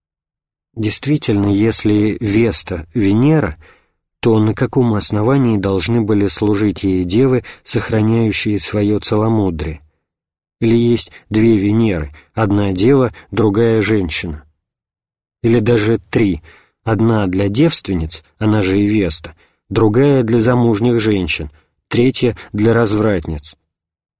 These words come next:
Этой последней финикийцы приносили в дар даже девственность своих дочерей, прежде чем они выходили замуж. Которая же из них — жена Вулкана? Конечно, не девственница, поскольку имела мужа.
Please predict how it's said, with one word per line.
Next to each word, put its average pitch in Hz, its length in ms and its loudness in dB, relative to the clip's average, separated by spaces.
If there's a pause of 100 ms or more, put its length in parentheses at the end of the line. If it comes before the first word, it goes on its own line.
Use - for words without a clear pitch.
(400)
Этой 117 300 0
последней 123 640 0
финикийцы 120 800 0
приносили 113 640 0
в 104 100 -2
дар 120 200 0
даже 110 320 0
девственность 110 560 0
своих 113 320 0
дочерей, 113 580 0 (360)
прежде 101 380 2
чем 101 200 0
они 104 200 2
выходили 98 500 0
замуж. 113 500 0 (920)
Которая 110 500 0
же 95 180 0
из 95 160 -4
них — 131 220 0 (180)
жена 110 400 2
Вулкана? 98 640 -2 (680)
Конечно, 127 400 2
не 120 200 2
девственница, 98 680 -4
поскольку 101 480 -2
имела 101 380 0
мужа. 92 540 -2